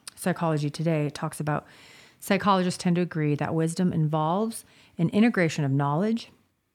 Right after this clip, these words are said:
experience, and deep understanding, as well as a tolerance for an uncertainties in life. There's an awareness of how things play out over time, and it confers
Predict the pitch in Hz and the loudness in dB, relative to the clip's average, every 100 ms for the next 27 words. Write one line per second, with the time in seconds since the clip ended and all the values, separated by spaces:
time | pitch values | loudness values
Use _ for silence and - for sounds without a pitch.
0 | _ _ _ - 165 - - 160 156 180 | _ _ _ -8 -6 -6 -4 0 2 4
1 | 220 208 - - - - - 175 165 180 | 2 0 -10 -20 -20 -18 0 2 4 0
2 | - 170 165 - 175 165 147 147 160 160 | 0 0 0 -2 0 0 0 0 -2 0
3 | 185 214 202 165 - - 220 240 160 151 | 0 2 0 -2 -4 0 2 2 2 -2
4 | - - 156 156 151 147 - 214 180 156 | -2 -2 0 2 2 0 0 0 2 0
5 | 165 151 139 139 143 151 _ _ _ _ | -2 -4 -4 -4 -6 -8 _ _ _ _
6 | - - _ - 180 170 170 160 180 196 | -20 -20 _ -2 2 4 4 4 2 4
7 | 196 185 160 - 170 156 175 170 - 165 | 2 0 -6 0 0 0 0 -2 -2 -2
8 | 156 151 151 160 - 143 143 147 - 151 | 0 0 -2 -4 -2 -2 -2 -2 0 -2
9 | - 160 151 147 147 143 - | 0 -2 -2 -2 -2 -4 -8